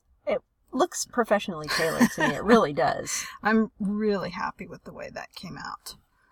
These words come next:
Speaker 2: So
Speaker 1: I wanna hire Charlene to do my zippers <laughs> from now on.
Speaker 2: So my happy-, happy, happiness level for this sweater, very high. I told Gail that I want to knit one in all the colors now.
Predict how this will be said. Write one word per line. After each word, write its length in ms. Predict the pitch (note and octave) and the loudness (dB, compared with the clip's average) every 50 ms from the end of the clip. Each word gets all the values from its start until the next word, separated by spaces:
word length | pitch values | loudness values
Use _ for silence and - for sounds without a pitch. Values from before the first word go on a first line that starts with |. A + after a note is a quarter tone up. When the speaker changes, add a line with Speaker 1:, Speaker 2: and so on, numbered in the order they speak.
| _ _ - - _ _ _ _ _ _ _ _ | _ _ -20 -20 _ _ _ _ _ _ _ _
Speaker 2:
So 380 | - - - F#3+ F3+ E3+ F3+ F#3+ - | -12 -10 -8 -6 -6 -6 -8 0 2
Speaker 1:
I 40 | G#3 | 4
wanna 200 | G#3+ A#3 A3+ A3 | 6 6 4 4
hire 280 | - G3+ F#3 F#3 F#3 F3+ | 2 0 0 0 0 0
Charlene 400 | - - - E3+ E3+ E3 D#3+ D#3 | -2 -4 -6 -6 -6 -6 -2 4
to 60 | - | 6
do 60 | A#3 - - - - | 6 6 6 8 12
my 160 | G4 A4 - | 12 12 12
zippers 300 | - - - - - F#4+ | 12 10 10 12 12 12
<laughs> 580 | E4+ A#4 B4 A4 F#4 E4 D#4 G4+ G4+ - - - | 12 12 12 12 12 12 12 12 12 12 12 12
from 100 | E4+ C#4 | 12 12
now 80 | D4+ E4+ | 12 10
on. 60 | - - _ - - - _ _ - - - - - - - - - G4+ - - | 10 8 _ -12 -18 -18 _ _ -20 -12 -8 -4 -2 0 0 0 0 -2 0 4
Speaker 2:
So 140 | - B3+ | 8 10
my 140 | B3 A#3 A#3 | 10 10 10
happy-, 440 | A#3 A#3+ C#4+ B3+ C#4+ - - D4 C#4 C4+ C4+ C4 - | 12 12 12 12 12 12 10 6 6 6 6 6 4
happy, 680 | - - - - D4 D#4 F4 - - D#4+ D#4 C#4 C4+ B3+ - | -2 -2 4 8 8 8 8 6 2 0 2 2 2 2 -2
happiness 840 | - - - - D4 - - - D#4 D4 C4+ B3 A#3+ A3+ - - - | -8 -6 0 4 4 4 4 2 -2 0 2 2 2 0 0 -2 -2
level 340 | A3+ A3 G#3+ G#3 G#3 G#3+ | 0 0 2 2 2 2
for 160 | G3+ - G#3 F3+ | 2 0 -2 0
this 200 | E3+ G#3+ G3+ - | 0 0 0 0
sweater, 420 | - G#3+ G#3 G#3 F#3+ G3 G3 F#3 - - - - _ _ - | 0 0 2 2 4 4 2 2 0 -8 -20 -20 _ _ -4
very 360 | - F#3+ G#3+ G#3+ G#3 G#3 G#3+ | 2 4 6 6 6 6 4
high. 420 | G#3 G3+ G3+ F#3+ F3+ F3+ F3+ F3 | 4 2 2 4 4 2 2 0
I 40 | E3+ | -2
told 360 | F3 - - G#3 F#3+ E3+ - | -6 -6 -4 -4 -4 -6 -6
Gail 460 | - F#3+ F#3 F3+ F3+ F3+ F3+ F3+ F3 - _ - | -6 -4 -2 0 2 2 2 0 -2 -6 _ -4
that 240 | F3+ F3 E3+ E3 - _ _ _ _ _ - _ - - | -2 -2 -2 -4 -6 _ _ _ _ _ -20 _ -10 -4
I 120 | - G3+ | -2 -2
want 480 | G3 F#3+ F#3+ G3 G3 F#3+ - - - - | -2 -2 -2 -2 -2 -2 -4 -8 -12 -8
to 100 | - G3 | -6 -4
knit 220 | F#3+ F#3+ G3 - | -4 -4 -4 -6
one 220 | G3 G3+ G3 F#3 F3+ | -6 -6 -6 -4 -4
in 120 | F3+ F3+ | -4 -2
all 180 | F3+ F3 F3 F3+ | -2 -2 -2 -4
the 100 | F3+ F3+ | -6 -8
colors 500 | - - F#3+ F3 E3+ F3 E3+ - - - | -6 -6 -4 -4 -4 -6 -6 -8 -10 -10
now. 260 | - E3+ - - - | -8 -8 -6 -2 -2